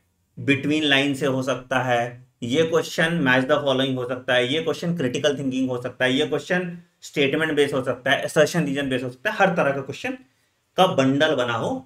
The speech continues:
एक टॉपिक वाइज क्वेश्चन। आपने टॉपिक वाइज question देखा, उसके बाद अब आप इस टॉपिक वाइज question से reverse engineer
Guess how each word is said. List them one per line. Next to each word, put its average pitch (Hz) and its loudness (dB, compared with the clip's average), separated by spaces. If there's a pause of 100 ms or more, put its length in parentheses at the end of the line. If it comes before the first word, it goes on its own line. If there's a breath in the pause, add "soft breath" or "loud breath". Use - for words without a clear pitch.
(140)
एक 165 -2
टॉपिक 104 -6
वाइज 107 -10
क्वेश्चन। - -20 (680)
आपने 175 8
टॉपिक 185 6
वाइज 196 6
question 175 0
देखा, 170 2 (1700)
उसके 214 6
बाद 240 6 (160)
अब 262 10
आप 147 2 (1080)
इस 240 -2 (160)
टॉपिक 233 4
वाइज 254 6 (100)
question 262 2
से 269 4
reverse 220 8
engineer 226 4